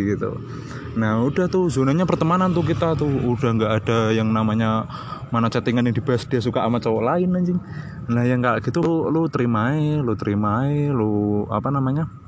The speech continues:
dinikmatin aja setiap prosesnya. Gimana dia curhat, kamu selalu ada. Suatu saat yang namanya rasa kenyamanan tuh kita nggak pernah tahu, Pak. Karena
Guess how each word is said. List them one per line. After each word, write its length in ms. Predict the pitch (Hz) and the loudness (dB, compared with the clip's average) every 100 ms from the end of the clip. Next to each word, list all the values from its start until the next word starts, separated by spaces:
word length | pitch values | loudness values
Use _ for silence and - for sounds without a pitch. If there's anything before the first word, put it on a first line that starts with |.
| - - - - - - - - - | -20 -18 -18 -16 -16 -14 -14 -16 -14
dinikmatin 640 | - 117 110 107 104 107 104 | -4 -2 0 0 0 0 0
aja 720 | 104 - 143 143 147 143 139 | 0 -2 -2 0 0 0 0
setiap 400 | 110 90 101 95 | -2 -2 -4 0
prosesnya. 960 | 101 92 104 95 - 131 143 143 143 139 | -2 -2 -4 -4 -2 -2 0 0 -2 -2
Gimana 320 | 110 107 101 95 | -2 0 -2 -2
dia 80 | 104 | -4
curhat, 240 | 113 123 117 | -2 -2 0
kamu 240 | 120 117 | -2 0
selalu 320 | 120 107 120 | 0 0 0
ada. 400 | 107 101 151 156 - - - - - - | -2 -2 -2 -4 -6 -14 -14 -14 -14 -8
Suatu 320 | 117 101 107 | -6 -4 -4
saat 320 | - 113 - | -6 -6 -4
yang 160 | 113 107 | -2 0
namanya 400 | 104 104 104 104 | 0 0 0 0
rasa 240 | 107 - | -2 -4
kenyamanan 560 | 107 104 101 101 107 113 | -2 0 0 0 0 -2
tuh 80 | 120 | -2
kita 240 | 107 113 | -2 -2
nggak 160 | 104 107 | -2 -2
pernah 240 | 98 87 | -4 -4
tahu, 560 | - 90 95 95 92 92 | -2 0 0 0 -2 -2
Pak. 240 | - - - - - - - - - - - - - - - - - | -2 -4 -4 -10 -10 -12 -12 -14 -14 -14 -12 -10 -10 -10 -10 -10 -6
Karena 560 | - 101 113 123 127 | -4 -2 0 0 -2